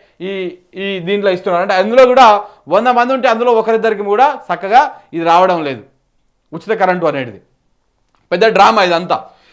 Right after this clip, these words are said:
ఇల్లు లేని వారికి ఇంటి స్థలము ఐదు లక్షల రూపాయలు, ఇది కూడా లేదు. మొన్న ఏదో శంకుస్థాపనలు చేసిరు కానీ, అది ఏదో, ఆ, కార్యక్రమం స్టార్ట్ చేసిరు కానీ, ఇది కూడా ఇంకా ఎవరికి ఎక్కడ కూడా పూర్తి స్థాయిలో రాలేదు.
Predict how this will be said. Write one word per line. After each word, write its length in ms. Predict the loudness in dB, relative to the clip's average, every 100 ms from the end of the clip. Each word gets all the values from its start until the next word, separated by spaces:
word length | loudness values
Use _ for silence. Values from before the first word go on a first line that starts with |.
| -10
ఇల్లు 160 | -4 4
లేని 220 | 4 6
వారికి 320 | 4 4 2
ఇంటి 200 | -4 -4
స్థలము 600 | -2 0 2 4 4 2 -8 _ 0
ఐదు 160 | 2 4
లక్షల 200 | 2 2
రూపాయలు, 500 | 2 2 4 4 0 -8 _
ఇది 160 | -6 -2
కూడా 180 | 0 2
లేదు. 320 | 2 0 -4 -4
మొన్న 220 | -2 0
ఏదో 240 | 2 2
శంకుస్థాపనలు 640 | 0 -8 -4 0 0 0 -2
చేసిరు 260 | -4 -2
కానీ, 320 | -2 -2 -4 -8 _ -4
అది 180 | 0 0
ఏదో, 440 | 2 0 0 -6 _
ఆ, 460 | -4 -2 0 -2 -4 0
కార్యక్రమం 400 | 0 0 -2 -2
స్టార్ట్ 240 | -2 -4
చేసిరు 160 | -4 -6
కానీ, 140 | -4
ఇది 100 | -4
కూడా 160 | -2 -4
ఇంకా 220 | -4 -4
ఎవరికి 540 | -2 -2 -4 -6 -6 -8 _ -6
ఎక్కడ 300 | -4 2 2
కూడా 180 | 4 0
పూర్తి 320 | -2 -10 -10
స్థాయిలో 300 | -4 -2 0
రాలేదు. 320 | 0 -2 -4